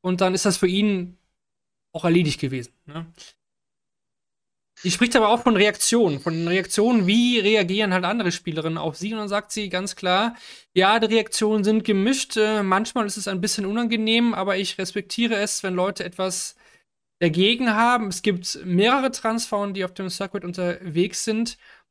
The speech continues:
„Ich stelle fest, dass es bei den anderen nicht wirklich zum Thema gemacht wird, aber weil ich ein vernünftiges Niveau an den Tag lege, ist das anscheinend etwas anderes.“ Lutz.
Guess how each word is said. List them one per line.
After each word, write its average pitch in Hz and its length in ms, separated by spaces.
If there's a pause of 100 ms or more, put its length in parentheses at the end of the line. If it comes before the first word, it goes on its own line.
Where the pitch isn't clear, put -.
(140)
„Ich 185 100
stelle 190 240
fest, 202 320
dass 185 120
es 190 120
bei 190 140
den 180 140
anderen 196 420
nicht 196 180
wirklich 190 300
zum 185 160
Thema 220 260
gemacht 160 400
wird, 185 400 (420)
aber 185 200
weil 190 200
ich 226 380 (160)
ein 190 160
vernünftiges 190 500
Niveau 190 340
an 165 100
den 156 100
Tag 175 380 (520)
lege, 190 320
ist 185 240
das 202 160
anscheinend 180 440
etwas 185 260
anderes.“ 190 720 (600)
Lutz. - 480